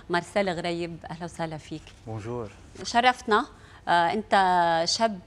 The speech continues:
Speaker 1: لبناني موسيقي، اخترت الموسيقى كاختصاص بالجامعة، آه، واليوم كمهنة بتصور، ولكن حبك للموسيقى والفن ابتدأ قبل بكتير. من أي متى تقريبًا مارسيل؟
Speaker 2: أكيد هي ال-، هيدي الموهبة بتخلق مع الإنسان، خاصة موهبة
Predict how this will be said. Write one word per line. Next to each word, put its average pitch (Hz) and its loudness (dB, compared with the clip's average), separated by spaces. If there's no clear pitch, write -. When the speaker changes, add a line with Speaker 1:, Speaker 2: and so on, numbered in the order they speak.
Speaker 1:
لبناني 175 2
موسيقي، 180 -2
اخترت - -2
الموسيقى 160 -2
كاختصاص - -6
بالجامعة، 170 -2
آه، 151 0
واليوم 185 0
كمهنة 214 -2
بتصور، 185 -4
ولكن 214 -4
حبك 277 0
للموسيقى 165 -2
والفن 165 -4
ابتدأ 196 0
قبل 202 -2
بكتير. 208 -4
من 208 -2
أي 233 4
متى 185 -2
تقريبًا 156 -6
مارسيل؟ 151 -8
Speaker 2:
أكيد 135 -4
هي 131 -2
ال-، 110 -4
هيدي 120 -4
الموهبة 117 -4
بتخلق 123 -4
مع 104 -2
الإنسان، 104 -8
خاصة 113 -8
موهبة 110 -6